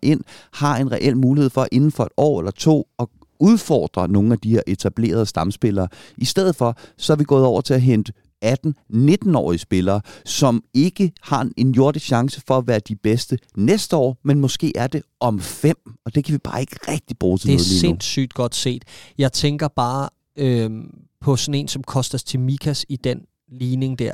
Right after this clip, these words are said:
Speaker 2: Er det ikke noget, vi siger, fordi det ikke går så godt lige nu? Er det ikke en, en, en konklusion, vi finder frem? Fordi sådan en som ham, han skulle så også i din, øh, f-, altså fortælling her skibes videre jo,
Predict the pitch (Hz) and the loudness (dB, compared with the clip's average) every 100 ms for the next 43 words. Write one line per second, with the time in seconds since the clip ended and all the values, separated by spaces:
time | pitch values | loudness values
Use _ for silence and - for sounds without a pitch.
0 | - 139 147 - 160 165 180 175 - - | -6 -4 -2 -2 0 4 4 2 -4 -2
1 | 170 165 - - 180 170 - 165 - - | 0 -2 -4 -6 -8 -8 -10 -12 -8 -6
2 | - - 143 - 143 - 147 143 143 143 | -6 -8 -14 -6 -6 -4 -6 -4 -4 -6
3 | - - 143 151 156 143 139 131 135 127 | -6 -6 -6 -6 -8 -8 -10 -10 -10 -8
4 | 139 127 131 180 156 147 151 127 - 143 | -8 -6 -4 -2 -2 -4 -2 -4 -4 -8
5 | 143 - 135 143 127 - - - - - | -10 -8 -4 -4 -6 -14 -20 -20 -10 -2
6 | 170 156 127 147 156 156 - 160 131 139 | 0 0 -2 -2 -2 -2 -2 -4 -2 -2
7 | - 123 143 175 - 131 113 _ _ _ | -2 -4 -2 -4 -4 -6 -6 _ _ _
8 | _ 175 143 - - 135 127 110 101 - | _ -4 -4 -8 -12 -2 0 0 -4 -10
9 | - - 127 131 - 139 156 135 135 135 | -16 -8 -6 -4 -4 -4 -2 -2 -2 -2
10 | - - - 147 135 127 135 147 143 107 | -4 -8 -2 0 0 0 0 2 2 0